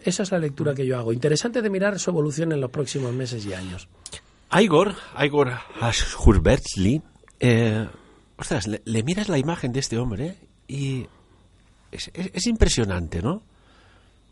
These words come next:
Speaker 2: Es, es como una cara como si la conocieras de toda la vida, una cara de, de, de buena persona, pero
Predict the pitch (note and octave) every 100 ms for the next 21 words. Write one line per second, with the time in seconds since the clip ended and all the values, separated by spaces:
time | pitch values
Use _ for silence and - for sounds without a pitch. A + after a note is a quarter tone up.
0 | _ - - - - A3 G#3 F#3 F#3+ F#3+
1 | F3 D#3+ - D3+ - - - _ _ -
2 | A#2 B2+ A#2 - F#3+ D3+ A#2+ B2 G#2+ F#2+
3 | F3 C#3+ C#3 - - - - - - -
4 | _ _ _ C#3+ D#3+ E3 D3+ C#3 C3 A2
5 | A2+ A2 - G#2+ G#2+ A2+ D#3+ C#3 G#2 -
6 | C#3 C3+ A2+ G#2+ G2+